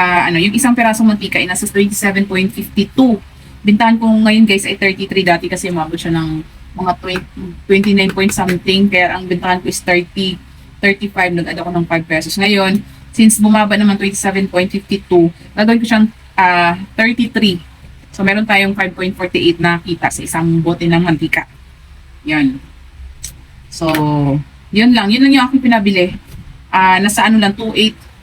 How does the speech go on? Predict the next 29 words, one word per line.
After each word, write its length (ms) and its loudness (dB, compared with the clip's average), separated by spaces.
two 80 0
thousand 240 2
eight 100 -8
hundred 220 0
thirty-one. 400 -4
So, 100 -4
hindi 140 -2
muna 160 0
ako 160 0
bumili 240 2
ng 80 -2
sigarilyo, 400 2
guys, 160 2
kasi 240 -2
may 80 -4
mga 160 6
sigarilyo 400 2
pa 160 -6
naman 160 0
ako. 240 -4
Kasi 240 -4
nung 160 4
nagkaraan 480 -2
na, 160 -2
nag-grocery 480 -2
kami 160 -10
nung 320 -12
nakarang 240 2
linggo. 320 2